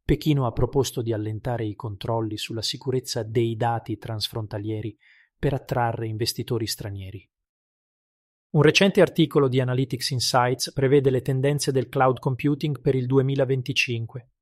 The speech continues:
Queste includono l'importanza del computing edge per un'elaborazione dei dati più veloce, l'ascesa delle strategie multi-cloud per la flessibilità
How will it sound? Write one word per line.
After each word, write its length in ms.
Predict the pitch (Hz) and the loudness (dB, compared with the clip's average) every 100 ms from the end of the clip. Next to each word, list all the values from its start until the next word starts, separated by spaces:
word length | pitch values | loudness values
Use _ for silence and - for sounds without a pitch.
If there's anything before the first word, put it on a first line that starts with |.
| _ _ _ _ | _ _ _ _
Queste 320 | - 190 185 160 | 8 8 8 2
includono 440 | 135 151 143 135 | 2 0 2 2
l'importanza 640 | 131 120 127 - 135 127 | 0 2 0 2 0 0
del 140 | 123 113 | -2 -2
computing 520 | 131 120 143 135 131 | -2 0 -2 0 2
edge 360 | 131 127 120 - | 4 4 0 0
per 140 | 131 | 0
un'elaborazione 840 | 131 127 120 127 131 - 147 131 | 2 2 2 2 0 0 0 2
dei 240 | 120 131 131 | 4 4 6
dati 280 | 135 131 135 | 2 2 -2
più 160 | 131 | -2
veloce, 600 | 120 123 113 - 143 _ _ _ _ _ - | 0 0 0 -2 -6 _ _ _ _ _ 0
l'ascesa 520 | 135 - 151 147 147 | 2 4 4 4 4
delle 200 | 131 127 | 2 0
strategie 480 | - 127 131 127 127 | 0 0 2 2 2
multi-cloud 800 | 127 120 - 143 120 120 120 117 | 2 0 -2 2 4 4 2 -2
per 160 | 127 123 | -4 -2
la 80 | |
flessibilità 880 | - 123 - 127 127 123 135 113 - | -2 -2 -2 -2 -4 -2 -2 -2 -6